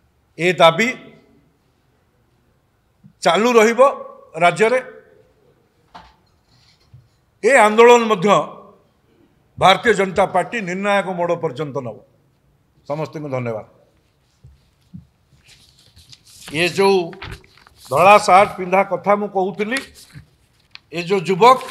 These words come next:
ଏ ଯୁବକ କିଏ ଗଣମାଧ୍ୟମରେ, ଇଏ ପୁରା ସଫାସଫି ଭାବୁଛି। ଆମେ ଆଶା କରୁଥିଲୁ ଇଏ ତଦନ୍ତ କରିବେ। ୟାକୁ ସ୍ପଷ୍ଟ ଭାବରେ ପୋଲିସ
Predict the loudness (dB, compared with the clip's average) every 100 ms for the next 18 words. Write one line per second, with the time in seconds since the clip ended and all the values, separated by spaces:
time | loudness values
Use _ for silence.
0 | -18 -20 -20 -6 -2 0 -2 0 0 4
1 | 2 2 -2 -18 -20 -18 -20 _ -16 -16
2 | -18 -16 -4 4 6 4 0 -14 -20 -20
3 | _ _ _ -6 0 2 2 0 0 -2
4 | -4 -8 -16 _ _ _ _ _ _ -4
5 | -2 -2 -2 2 4 2 2 2 6 4
6 | 6 2 0 -8 -18 -20 _ _ -4 0
7 | 2 2 2 2 2 -2 -4 -4 -6 -10
8 | -20 _ _ _ _ _ _ -4 -2 0
9 | 2 2 2 0 0 0 -2 -6 -12 _
10 | _ _ _ _ _ _ _ _ _ _
11 | _ _ _ _ _ -6 -4 -6 0 0
12 | 0 2 4 6 4 2 2 -2 -4